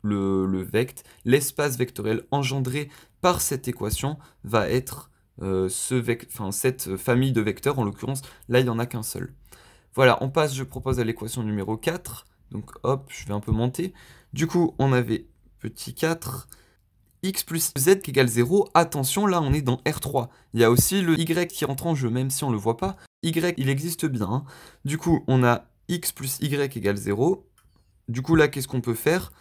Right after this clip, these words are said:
Bah, la seule chose que je vois qu'on peut faire, c'est qu'on peut passer, par exemple... Euh, non, x plus z, pardon, je me suis trompé. C'est qu'on peut passer, par exemple, le z de l'autre côté. Du coup, ça va nous donner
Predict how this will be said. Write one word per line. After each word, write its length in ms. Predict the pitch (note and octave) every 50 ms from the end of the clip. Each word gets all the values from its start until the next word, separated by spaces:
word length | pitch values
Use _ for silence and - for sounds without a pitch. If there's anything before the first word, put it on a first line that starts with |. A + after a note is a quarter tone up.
| - - _ _ -
Bah, 160 | A#2+ A#2+ A#2+
la 120 | B2 B2
seule 180 | B2+ - D#3+ D#3
chose 300 | - - E3+ E3 C#3+ C#3
que 100 | - C#3+
je 80 | B2 A#2
vois 160 | C3 C3 C3
qu'on 140 | C3 A#2+ A2+
peut 120 | - B2
faire, 280 | B2+ F3 F3+ F#3+ - - - - - _
c'est 140 | - - C#3
qu'on 220 | C3 D3+ - - C3+
peut 140 | C3+ C3
passer, 380 | C3 C3 C3 C3 - - D#3 D3
par 180 | - C3 A#2 B2+
exemple... 400 | A#2+ A#2+ D3 D3 D3+ C#3+ - - _ _ _ _ _ _ _ - -
Euh, 340 | A2+ A2+ A2+ A2+ - - -
non, 140 | E3+ F3 F3 -
x 160 | - D#3 - -
plus 200 | - E3 E3 D3
z, 280 | C3+ C#3+ D3+ B2+ - -
pardon, 240 | A2+ A2 - A2+
je 120 | A2 A2 A2+
me 40 | A2
suis 120 | - -
trompé. 340 | - A#2+ G#2 - - - - _ _ _ _ _ _ _ _ _
C'est 220 | - - - D3 C3+
qu'on 360 | - D3+ C#3+ B2+ - C#3 C#3+
peut 140 | C3 D3 C3+
passer, 400 | - C#3+ C#3 C#3 - D3+ C3+ C3+ - - _ _ _ -
par 100 | B2+ B2+
exemple, 560 | B2+ B2 B2 C#3 C#3 C#3 C3+ - - - - -
le 380 | A2 A2 A2+ A2+ A2 A2 A2 G#2+
z 280 | G#2+ A2 C3+ D3+ D#3
de 260 | C3 A2 G#2+ F#2+ G#2+ A2+
l'autre 300 | A2 A2 A2 - - -
côté. 320 | B2 B2 B2 - G3 G3
Du 120 | D#3 C3
coup, 120 | C3 C#3 C3+
ça 140 | C3+ D3 B2
va 80 | B2+
nous 160 | B2 B2 A#2+
donner 360 | G#2+ A#2+ A#2 A#2+ A#2+ A#2 -